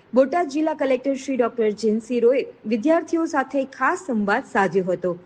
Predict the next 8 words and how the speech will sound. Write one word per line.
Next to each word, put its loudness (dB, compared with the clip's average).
અને 0
વિદ્યાર્થીઓને 0
પ્રોત્સાહિત -2
કર્યા 4
હતા. -4
આ -4
મુલાકાત 2
દરમિયાન 2